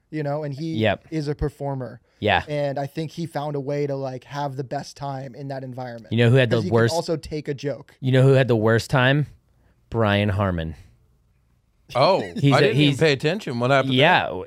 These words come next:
Speaker 2: w-, he was just such a downer out there. He just was, like, shaking his head and, you know, just being, just a, he just seemed, like, uh, not happy to be there.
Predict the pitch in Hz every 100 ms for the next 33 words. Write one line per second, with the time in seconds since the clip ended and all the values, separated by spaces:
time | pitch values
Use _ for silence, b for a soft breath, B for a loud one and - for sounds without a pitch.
0 | 76 76 127 160 165 147 160 - 156 147
1 | 139 127 117 151 180 127 110 95 110 101
2 | 113 123 - 117 127 113 - 139 127 135
3 | 110 131 127 131 123 110 101 b b _
4 | 151 123 120 104 110 101 123 104 123 123
5 | 123 117 110 - 80 82 117 120 - 123
6 | 107 - 104 120 120 - 131 120 117 110
7 | 117 110 90 - _ _ - - 117 120
8 | 120 117 107 131 107 104 131 92 90